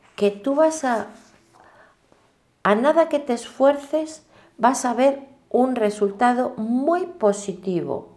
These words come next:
A nada que tú te esfuerces un poquito y hagas cosas diferentes y salgas de tus rutinas. Porque,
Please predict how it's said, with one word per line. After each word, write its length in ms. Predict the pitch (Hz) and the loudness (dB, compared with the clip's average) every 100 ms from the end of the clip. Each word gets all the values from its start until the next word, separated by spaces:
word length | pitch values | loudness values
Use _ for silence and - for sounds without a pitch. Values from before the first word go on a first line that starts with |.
| _ | _
A 140 | - 233 | -4 0
nada 340 | 294 392 359 | 0 -2 -2
que 120 | 330 | -4
tú 180 | 311 311 | -4 -6
te 80 | 339 | -6
esfuerces 540 | - 277 277 269 247 | -4 0 0 -2 -8
un 120 | 233 | -8
poquito 380 | 220 220 247 254 | -6 -6 -4 -2
y 120 | 254 | 0
hagas 240 | 262 285 285 | 2 0 0
cosas 380 | - 247 262 214 | -4 -2 -2 -2
diferentes 640 | 214 214 226 254 311 311 - - - - | 0 2 2 2 -2 -2 -12 -20 -10 0
y 100 | 208 | 2
salgas 380 | 247 240 262 | 4 2 0
de 100 | 226 | -2
tus 200 | 208 170 | -4 -8
rutinas. 680 | 165 165 170 165 - - - _ _ _ _ _ _ _ _ _ _ _ _ _ _ _ _ _ _ _ _ _ _ _ _ _ _ _ _ _ _ _ _ _ _ - | -10 -12 -12 -12 -14 -20 -20 _ _ _ _ _ _ _ _ _ _ _ _ _ _ _ _ _ _ _ _ _ _ _ _ _ _ _ _ _ _ _ _ _ _ 4
Porque, 600 | 214 208 214 185 - | 6 6 0 -4 -6